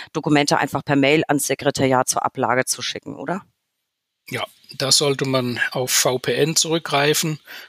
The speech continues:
Speaker 2: Virtual Private Networks sind eine sichere Möglichkeit, Daten auf Servern abzulegen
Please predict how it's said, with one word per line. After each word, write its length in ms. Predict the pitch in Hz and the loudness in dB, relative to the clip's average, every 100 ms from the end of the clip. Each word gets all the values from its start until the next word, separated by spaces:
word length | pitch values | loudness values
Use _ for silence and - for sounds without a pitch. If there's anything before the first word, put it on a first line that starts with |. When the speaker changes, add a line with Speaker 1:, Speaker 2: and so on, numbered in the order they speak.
| - | -4
Speaker 2:
Virtual 400 | 143 143 - 135 | 0 2 2 0
Private 440 | - 135 135 127 | 0 0 0 -2
Networks 600 | 127 147 156 151 151 - | -2 -2 2 2 4 2
sind 400 | 147 131 131 - - | 2 -2 -2 -2 -2
eine 380 | 135 131 127 | -6 -6 -2
sichere 420 | 123 156 151 147 143 | 0 0 0 -2 -2
Möglichkeit, 800 | 143 147 - - - 135 135 | -2 -4 -2 -2 0 -2 -2
Daten 340 | 127 131 - 131 | -4 -4 -6 -8
auf 160 | 135 | -2
Servern 400 | - 139 131 127 | 0 0 -2 -4
abzulegen 720 | 127 135 - 147 139 139 143 | -6 -4 -2 0 2 2 0